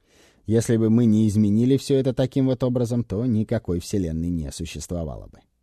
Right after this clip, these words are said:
Так вот, давайте рассмотрим это усилие отклоняться от совершенного воспроизведения.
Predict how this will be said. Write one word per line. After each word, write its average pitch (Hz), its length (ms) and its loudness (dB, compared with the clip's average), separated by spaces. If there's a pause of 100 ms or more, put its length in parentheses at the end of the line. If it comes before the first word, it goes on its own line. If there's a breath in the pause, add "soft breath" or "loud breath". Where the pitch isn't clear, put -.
(1600 soft breath)
Так - 160 -4
вот, 147 220 4
давайте 123 400 2
рассмотрим 127 560 0
это 107 160 -2
усилие 160 580 4
отклоняться 117 800 -2
от 104 160 -6
совершенного 104 680 -2
воспроизведения. 90 1000 -6